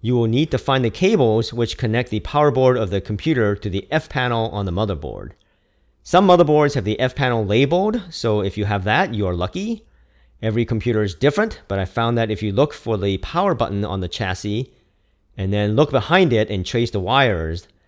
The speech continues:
that should ultimately lead you to the F panel of the motherboard. You then disconnect those cables from the F panel and connect those pins to the right side of the A T X board.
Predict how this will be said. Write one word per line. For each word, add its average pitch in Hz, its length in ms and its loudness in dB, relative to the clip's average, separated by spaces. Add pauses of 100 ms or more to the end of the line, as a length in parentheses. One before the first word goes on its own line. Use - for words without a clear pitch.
(160)
that 92 180 -6
should 208 560 2
ultimately 131 640 0
lead 113 280 2
you 107 200 0
to 104 100 -4
the 92 180 -4
F 117 180 -4
panel 107 380 -4
of 90 120 -6
the 85 100 -6
motherboard. 69 640 -6 (880)
You 107 140 -4
then 123 240 2
disconnect 165 500 2
those 110 180 2
cables 104 460 0
from 98 80 -6
the 95 160 -4
F 147 160 0
panel 98 580 -4 (280)
and 95 160 -6
connect 104 320 -4
those 104 260 -2
pins 107 380 -4
to - 120 -10
the 92 140 -4
right 92 460 -4
side 113 280 -2
of 92 100 -4
the 95 140 -4
A 101 140 -4
T 101 180 -6
X 95 140 -6
board. 52 440 -12